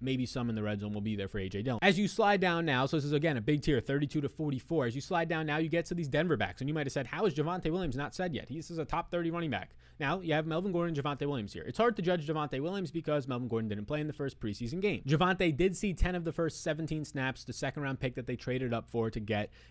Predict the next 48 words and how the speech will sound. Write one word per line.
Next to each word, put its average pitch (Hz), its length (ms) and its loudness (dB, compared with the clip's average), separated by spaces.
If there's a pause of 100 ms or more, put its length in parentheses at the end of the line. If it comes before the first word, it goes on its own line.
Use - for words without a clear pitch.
and 131 120 -4
Melvin 139 200 0
Gordon 135 220 2
is 120 100 -2
in 127 120 -2
the 123 40 -2
final 113 240 -2
year 120 100 0
of 127 60 -2
his 131 80 -2
contract. - 440 -2 (200)
Melvin 202 300 4
Gordon 175 260 4
is 127 140 0
a 123 80 2
borderline 139 500 0
top - 280 -4
five 139 260 0
paid 135 220 0
running 120 180 0
back 107 160 0
in 110 60 -2
the 107 100 0
N 107 80 -2
F - 80 -6
L 110 140 0
for 110 120 -4
this 104 160 -4
specific - 460 -10
year. 120 240 -2
Yes, - 280 0
that 127 140 2
is 127 140 0
true. 131 240 -2 (220)
So 131 100 -2
he's 170 140 6
going 185 180 2
to 170 80 -4
play 156 160 0
in 131 80 -2
this 120 140 -4
offense. - 400 -4 (180)
He'll - 80 -10
probably 131 220 0
start 143 220 -2
the 160 60 -2
year 180 140 2
off. - 260 -2